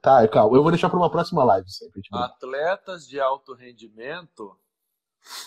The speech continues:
Speaker 2: ex-atletas, campe-, atletas olímpicos e de campeonatos mundiais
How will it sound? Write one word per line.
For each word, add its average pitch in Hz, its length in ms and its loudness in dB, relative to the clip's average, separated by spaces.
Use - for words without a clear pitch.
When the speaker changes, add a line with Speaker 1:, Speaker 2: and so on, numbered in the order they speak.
Speaker 2:
ex-atletas, 120 1120 -4
campe-, 113 360 -14
atletas 127 560 -2
olímpicos 127 840 -6
e 117 120 -16
de - 100 -18
campeonatos 117 600 -4
mundiais 113 1080 -6